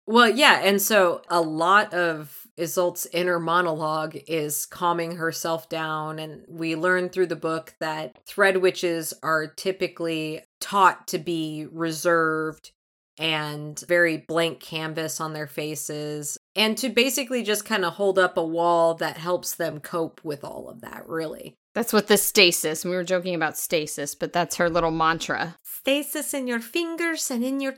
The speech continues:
Speaker 1: toes. It just makes me think of, what's the little bat
Speaker 2: Bartok.
Speaker 1: from the Anastasia?
Speaker 2: <laughs>
Speaker 1: Bartok! I give her a ha and a hi-ya.
Speaker 2: And I
Speaker 1: And then
Speaker 2: kick her,
Speaker 1: I
Speaker 2: sir.
Speaker 1: kick her, sir.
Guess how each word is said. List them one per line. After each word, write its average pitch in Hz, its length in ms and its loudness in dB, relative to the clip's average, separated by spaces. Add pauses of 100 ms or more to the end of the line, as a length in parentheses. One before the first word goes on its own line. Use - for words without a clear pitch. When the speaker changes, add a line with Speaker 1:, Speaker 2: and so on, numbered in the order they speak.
Speaker 1:
toes. 226 560 -4 (400)
It 247 160 2
just 494 180 4
makes 440 220 2
me 370 140 10
think 247 320 2
of, 208 420 2
what's 226 220 0
the 285 80 0
little 311 260 2
bat 180 340 4
Speaker 2:
Bartok. 269 520 10
Speaker 1:
from - 80 0
the - 220 2
Anastasia? 185 880 6
Speaker 2:
<laughs> - 40 -14 (180)
Speaker 1:
Bartok! 330 580 6 (220)
I 226 140 2
give 302 320 6
her 285 220 12
a 233 220 12
ha 311 640 10 (160)
and 269 220 8
a 277 60 12
hi-ya. 311 1500 10
Speaker 2:
And 202 80 2
I 180 160 6 (260)
Speaker 1:
And 285 240 12
then 214 200 12
Speaker 2:
kick - 0 -
her, - 20 10
Speaker 1:
I 254 140 10
Speaker 2:
sir. 165 300 6
Speaker 1:
kick 587 480 8
her, 254 200 12
sir. 190 560 6